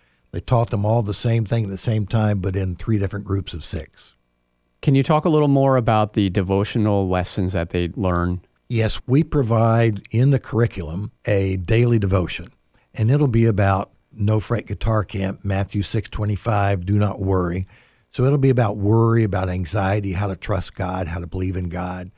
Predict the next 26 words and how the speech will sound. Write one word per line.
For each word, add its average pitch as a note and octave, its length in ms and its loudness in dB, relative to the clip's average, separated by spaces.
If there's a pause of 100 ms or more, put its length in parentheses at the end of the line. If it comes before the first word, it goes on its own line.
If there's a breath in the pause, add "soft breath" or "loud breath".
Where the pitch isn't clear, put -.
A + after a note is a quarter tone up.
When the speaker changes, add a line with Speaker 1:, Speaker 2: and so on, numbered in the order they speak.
(440 soft breath)
Speaker 1:
how - 200 -4
to F2+ 60 -2
help F#2+ 320 -4
God, F#2+ 460 -4 (340)
how G#2 120 0
God F#2+ 300 2
helps F#2+ 300 -2
us F2 80 -8
conquer G2 480 -4
our E2 140 -6
fears. G2 640 -2 (640)
So A2 200 0
that B2 240 2
devotion A2 520 0
is F2+ 120 -2
each A2 240 -4
day. A2 340 2
The F2+ 280 -2
youth G#2 420 0
will F#2+ 180 -4
read G2 340 0
the G2 100 0
devotion, G2 600 0
each G2 220 -6
one G2 200 -2
taking F#2+ 560 -4